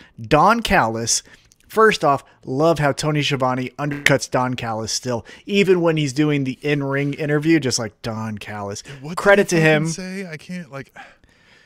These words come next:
Speaker 2: I can't remember what he said. He was like, "And Don Callis," <laughs> or something, like, you know what I mean? Like, he just, his whole tone and demeanor changed.
Speaker 1: Yeah, it was
Speaker 2: Uh,
Speaker 1: great.
Speaker 2: yeah, it was great.
Speaker 1: So
Speaker 2: Don
Speaker 1: we
Speaker 2: Callis's
Speaker 1: get
Speaker 2: insult, though.
Speaker 1: Oh,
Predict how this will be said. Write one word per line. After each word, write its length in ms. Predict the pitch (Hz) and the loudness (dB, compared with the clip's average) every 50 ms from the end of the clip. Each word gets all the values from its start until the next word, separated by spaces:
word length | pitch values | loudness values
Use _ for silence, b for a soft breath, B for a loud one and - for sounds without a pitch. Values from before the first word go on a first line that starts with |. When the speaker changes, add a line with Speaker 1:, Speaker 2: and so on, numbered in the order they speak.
| B B B | B B B
Speaker 2:
I 40 | |
can't 180 | - - 214 180 | -14 -12 -12 -10
remember 240 | 143 143 147 139 120 | -8 -8 -8 -6 -6
what 220 | 110 113 120 120 | -2 -2 -2 -2
he 80 | 113 101 | -2 -4
said. 260 | - - 131 123 113 | -4 -6 -6 -4 -2
He 120 | 120 120 117 | -2 -2 -2
was 80 | 107 | -2
like, 160 | 107 101 98 95 | -4 -6 -6 -6
"And 320 | 98 101 98 92 87 87 | -8 -10 -10 -10 -12 -10
Don 340 | - 117 107 107 107 104 107 | -6 -4 -4 -4 -4 -6 -8
Callis," 520 | 101 - 113 110 107 107 104 104 107 - 208 | -8 -6 -4 -2 -2 -2 -4 -4 -4 -4 -4
<laughs> 0 | |
or 60 | - | -2
something, 340 | - - - 262 202 190 214 | -2 2 2 4 4 4 2
like, 100 | 240 196 | 2 0
you 80 | 185 | 0
know 80 | 247 269 | 2 2
what 80 | 233 | 2
I 40 | 220 | 2
mean? 120 | 220 220 208 | 2 0 -2
Like, 160 | 202 180 160 | -2 -2 -2
he 100 | 160 147 | -6 -10
just, 200 | 131 139 135 - | -8 -10 -10 -10
his 140 | 139 123 - | -10 -10 -8
whole 180 | 143 135 135 | -8 -8 -8
tone 360 | - - - 131 127 131 131 | -10 -6 -6 -4 -4 -4 -8
and 80 | 123 110 | -10 -12
demeanor 440 | 101 104 101 107 120 127 127 127 120 | -14 -14 -12 -12 -12 -12 -12 -14 -16
changed. 640 | 117 - 131 127 123 123 127 127 123 - - - _ _ - | -16 -16 -16 -16 -16 -16 -18 -18 -18 -20 -20 -20 _ _ 2
Speaker 1:
Yeah, 300 | 151 175 160 127 104 - | 4 4 4 4 2 2
it 120 | - 175 | 0 2
was 180 | 175 165 139 113 | 2 2 0 0
Speaker 2:
Uh, 60 | 104 135 | 0 0
Speaker 1:
great. 180 | 147 151 135 | 2 2 2
Speaker 2:
yeah, 60 | 120 | 0
it 80 | 95 - | -4 -10
was 100 | 107 - | -14 -12
great. 220 | - 113 98 92 _ _ | -10 -12 -12 -12 _ _
Speaker 1:
So 580 | - - - - 202 196 185 175 160 151 143 139 | -2 2 4 6 8 8 8 8 6 4 2 0
Speaker 2:
Don 220 | 185 185 - 156 | -2 -2 0 0
Speaker 1:
we 100 | 156 156 | 2 2
Speaker 2:
Callis's 520 | - 262 - - 226 220 185 135 113 123 | 2 2 4 6 6 6 6 4 0 -8
Speaker 1:
get 80 | - 143 | -8 -10
Speaker 2:
insult, 440 | 127 117 107 - - 117 95 87 - | -10 -8 -8 -6 -6 -6 -6 -6 -8
though. 280 | - 104 90 85 82 _ b b b b b b b b b b b b - | -10 -10 -10 -10 -14 _ b b b b b b b b b b b b -2
Speaker 1:
Oh, 360 | 202 240 254 233 165 127 - | 2 2 4 4 2 0 -2